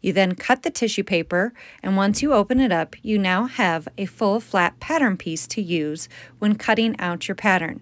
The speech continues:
Make sure you transfer any notches as needed. When you go to cut out the back of your pattern, simply cut one of your back pieces and then flip it over and cut the mirror image. One of the most difficult parts of working with silk fabrics is that they tend to shift and move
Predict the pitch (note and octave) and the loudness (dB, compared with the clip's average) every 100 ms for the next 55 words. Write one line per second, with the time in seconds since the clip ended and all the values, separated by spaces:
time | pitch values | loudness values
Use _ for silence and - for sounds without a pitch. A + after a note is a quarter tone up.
0 | - G#3 G#3+ - B3+ A#3+ - A3 G3 - | -8 -4 0 2 2 2 0 0 0 -2
1 | F3+ G3+ B3 C#4 G3 F#3+ - F3 F3 - | -4 2 4 6 4 2 0 0 -2 -6
2 | F#3+ F3+ E3 D#3 - - - - - - | -6 -4 -4 -6 -8 -12 -20 -20 -20 -20
3 | - - - - C4 F4 F#4+ B3+ G#3+ A3+ | -20 -20 -8 2 4 4 4 4 2 -2
4 | A3 G3 F#3+ D#3 F#3+ A3+ - A3+ F3 - | 0 0 0 -2 0 0 0 -2 -2 -2
5 | D#3+ E3 E3+ F#3+ - G3+ G3 F#3 - F#3+ | -4 -2 -4 -4 -2 -4 -2 -6 -2 -4
6 | - E3 D3 F3 F3+ A#3 E4 - - - | -4 -8 -2 0 2 0 -2 -8 -20 -8
7 | G3 F#3+ F#3 F3 F#3 - A3+ C#4+ D4+ - | -4 -2 0 0 -2 -4 -2 0 -2 -2
8 | G3 F3 E3+ - C#4 C#4+ E4 G3 F3+ F3+ | -2 -2 -4 -4 -4 0 2 2 2 0
9 | F#3+ - G3+ G3 - D#3+ - - G3 F3 | 0 -2 -4 -4 -4 -4 -6 -10 -4 -2
10 | D#3 D#3+ F#3+ E3+ D3+ - - - - - | -2 -6 -6 -4 -4 -6 -12 -16 -20 -20
11 | - - - _ _ _ _ _ _ _ | -20 -20 -20 _ _ _ _ _ _ _
12 | - - - - - D4+ G4+ A#4 D#4 B3+ | -20 -20 -20 -20 -6 -2 -2 0 2 2
13 | G#3+ - B3+ F4+ - D4 F3 E3 G3+ E3 | 2 0 -2 -2 -2 -2 -2 -2 -2 -2
14 | F#3+ G#3+ F#3 F3 - C4+ - D#3+ D#3 D#3+ | -2 -2 -2 -2 -2 -2 -4 -6 -6 -6
15 | D#3+ - G3 G#3 G3+ G3 F#3 A3 G#3+ - | -8 -8 -6 -2 -2 -4 -4 0 0 -2
16 | D3+ - C#4 C#4 - G3+ F#3+ F3+ G3 E3+ | -6 -2 -2 -2 -6 -4 -2 0 0 0
17 | D#3 | -2